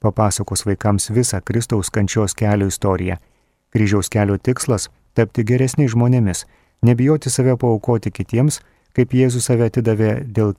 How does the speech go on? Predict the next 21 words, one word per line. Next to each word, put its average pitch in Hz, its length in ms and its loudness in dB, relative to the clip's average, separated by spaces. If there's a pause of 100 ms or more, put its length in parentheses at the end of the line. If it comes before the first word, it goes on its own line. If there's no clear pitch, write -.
(100)
ant 113 220 0
kryžiaus 107 400 0
dėl 104 180 0
mūsų. 107 340 0 (540)
Magnificat 104 600 0
vaikams 101 480 0
siūlo 110 220 2
melstis 110 500 0 (340)
Kryžiaus 110 340 0
kelio 107 300 0
maldas 98 400 0
kartu 107 400 -4
su 107 140 -6
katechezės 101 680 -2
grupelės 95 640 -4
vaikais, 131 480 -2 (400)
broliais, 120 380 2
seserimis, 101 560 0 (340)
nes 113 320 4
be 107 220 -2
kryžiaus 113 580 -2